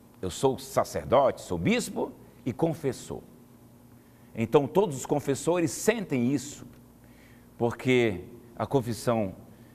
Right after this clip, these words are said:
é uma experiência terapêutica maravilhosa em relação a isso. Tem gente que não tem condições nenhuma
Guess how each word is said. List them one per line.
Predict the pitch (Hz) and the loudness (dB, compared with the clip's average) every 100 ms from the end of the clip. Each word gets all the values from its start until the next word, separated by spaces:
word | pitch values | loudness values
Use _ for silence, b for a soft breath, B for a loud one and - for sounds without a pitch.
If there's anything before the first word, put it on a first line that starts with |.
| B | B
é | 143 | 4
uma | 127 | 4
experiência | 123 - 123 107 113 151 147 127 | 2 2 4 4 4 2 0 -2
terapêutica | - 120 113 151 151 - - 127 | 4 4 4 2 0 0 -2 2
maravilhosa | 156 165 147 123 135 151 147 120 139 - B B - | 4 2 2 4 8 8 6 0 -4 -8 B B -2
em | 127 | 0
relação | 113 110 107 - 98 92 | 2 2 0 -4 -6 -6
a | 85 | -6
isso. | 65 - - - - - - - - - - - - | -8 -14 -20 -20 -20 -20 -20 -20 -20 -20 -20 -20 -10
Tem | - 120 | 0 0
gente | 104 113 107 - | 2 0 0 -2
que | 110 | -2
não | 120 | 0
tem | 107 104 101 87 - - B B B - | 0 0 0 -2 -8 -20 B B B -4
condições | 113 117 101 92 - 160 135 98 - | 2 2 2 -2 0 0 0 -4 -2
nenhuma | 135 165 220 220 113 76 | 0 2 2 2 -2 -4